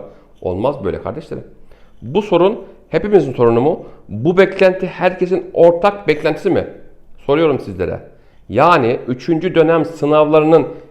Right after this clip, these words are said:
yapılması, online yönde yapılması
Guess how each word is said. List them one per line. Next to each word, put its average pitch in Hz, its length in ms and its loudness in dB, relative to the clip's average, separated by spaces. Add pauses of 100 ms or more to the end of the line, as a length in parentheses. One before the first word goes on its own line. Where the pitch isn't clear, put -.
yapılması, 156 840 2 (380)
online 151 640 6
yönde 131 300 2
yapılması 123 680 0